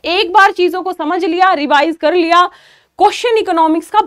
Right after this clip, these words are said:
सबसे सरल होता है, इकोनॉमिक्स का क्वेश्चन, ध्यान रखना, क्योंकि कॉन्सेप्चुअल क्वेश्चन होता है। तो आप इन बुक को, इन बुक में से किसी भी एक बुक को फॉलो कर सकते हो, लेकिन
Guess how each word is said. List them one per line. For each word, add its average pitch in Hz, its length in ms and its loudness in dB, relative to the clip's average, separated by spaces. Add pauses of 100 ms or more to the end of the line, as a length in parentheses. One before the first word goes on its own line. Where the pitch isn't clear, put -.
(100)
सबसे 392 420 -2
सरल 302 320 0
होता 214 180 -4
है, 302 80 2
इकोनॉमिक्स 269 420 -6
का 220 100 -6
क्वेश्चन, 196 340 -12
ध्यान 247 340 -4
रखना, 302 300 -4
क्योंकि - 240 -12
कॉन्सेप्चुअल 381 680 -2
क्वेश्चन 262 360 -6
होता 147 200 -18
है। - 100 -20 (1600)
तो 392 60 2
आप 381 300 6
इन 381 300 2
बुक 320 240 -4 (140)
को, 381 360 0 (180)
इन 403 180 2
बुक 370 200 -2
में 339 140 0
से 359 120 -10
किसी 349 300 -4
भी 330 160 0
एक 269 180 -4
बुक 294 160 -10
को 320 120 0
फॉलो 294 320 2
कर 277 140 0
सकते 262 300 -6
हो, 285 240 -4 (1800)
लेकिन 320 360 0